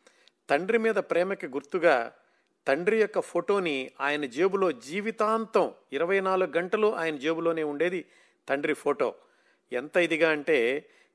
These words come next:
చిట్ట చివరిలో కార్ల్ మార్క్స్ మరణించినప్పుడు అతని మృతదేహం మీద జేబులో ఉన్నటువంటి తండ్రి ఫోటోని పెట్టారు మిత్రులు. అంతగా తండ్రిని ప్రేమించాడు.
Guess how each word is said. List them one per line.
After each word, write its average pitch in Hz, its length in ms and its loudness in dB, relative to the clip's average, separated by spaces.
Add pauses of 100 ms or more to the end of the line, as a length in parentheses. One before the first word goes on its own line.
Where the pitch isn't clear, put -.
(140)
చిట్ట 208 280 0
చివరిలో 190 360 2
కార్ల్ 175 400 -2
మార్క్స్ 175 340 -4
మరణించినప్పుడు 147 920 -2 (520)
అతని 143 300 2
మృతదేహం 185 880 0
మీద 170 380 2 (440)
జేబులో 202 500 2
ఉన్నటువంటి 170 500 -2
తండ్రి 160 380 -4
ఫోటోని 156 420 -4
పెట్టారు 127 400 -6
మిత్రులు. 104 480 -14 (480)
అంతగా 139 460 -6
తండ్రిని 127 400 -8
ప్రేమించాడు. 110 600 -10